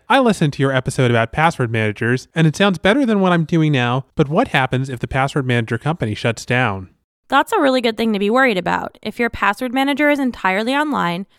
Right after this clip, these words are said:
Speaker 2: then that's a risk. But most password managers have an app that you can download,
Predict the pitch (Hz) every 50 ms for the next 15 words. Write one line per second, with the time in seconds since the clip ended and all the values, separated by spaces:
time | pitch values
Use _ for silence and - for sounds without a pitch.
0 | _ _ - - 233 220 214 - - 233 254 247 - - - - - - _ _
1 | _ _ _ - 247 262 247 233 254 311 - - 285 - 247 - 240 220 220 202
2 | 190 190 185 202 190 190 - - 214 208 214 226 - 208 233 - - - - 190
3 | - 185 180 180 170 165 170 175 - - 196